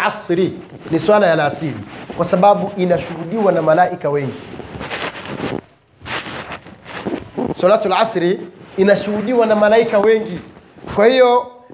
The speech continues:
kama ulikuwa pengine labda unapata uvivu na nini, unatakiwa salatul asri isikupite. Ikikupita basi wewe ni ubinadamu. Labda pengine umepitiwa na usingizi, ukalala sana, ukaamka asiri bado ipo, lakini alfajiri na swala ya jamaa imekupita.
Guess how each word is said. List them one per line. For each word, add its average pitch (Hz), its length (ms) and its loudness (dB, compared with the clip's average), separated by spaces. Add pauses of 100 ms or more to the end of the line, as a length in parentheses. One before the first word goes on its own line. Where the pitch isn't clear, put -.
(140)
kama 269 380 2
ulikuwa 254 360 2
pengine 247 360 2
labda 247 300 4
unapata 226 380 2
uvivu 226 420 0
na 233 100 6
nini, 240 360 2 (180)
unatakiwa 202 440 2
salatul 208 360 2
asri 202 260 0
isikupite. 165 560 -4
Ikikupita 254 540 2
basi 196 240 2
wewe 190 140 4
ni 170 60 2
ubinadamu. 147 560 0 (720)
Labda 170 220 2
pengine 156 340 0
umepitiwa 147 340 0
na 147 60 4
usingizi, 147 580 0 (240)
ukalala 147 400 2
sana, 165 400 2 (280)
ukaamka 156 560 2
asiri 170 280 0
bado 175 260 4
ipo, 202 220 -2
lakini 214 320 -4 (300)
alfajiri 170 540 2
na 175 120 4
swala 202 200 4
ya 185 60 4
jamaa 202 180 2
imekupita. 131 500 -4